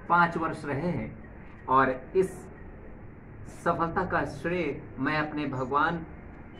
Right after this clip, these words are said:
माता पिता, अपने परिवार के सभी सदस्य, सभी गुरुजनों को, अपने मित्रों को, नागरा मार्केट परिवार के सभी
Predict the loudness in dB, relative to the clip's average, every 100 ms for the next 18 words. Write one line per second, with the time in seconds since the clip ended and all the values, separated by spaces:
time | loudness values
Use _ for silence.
0 | 2 4 6 4 4 2 4 2 0 -10
1 | -12 -12 -12 -4 0 2 2 4 6 4
2 | 4 0 0 -2 -2 -2 2 2 4 0
3 | 0 -6 -14 -12 0 4 6 8 8 6
4 | 6 4 4 4 2 2 -4 0 0 2
5 | 0 2 0 2 2 4 6 4 2 -6
6 | 6 8 8 8 6 6 6 6 0 0
7 | 0 4 6 6 4 -2 0 0 2 2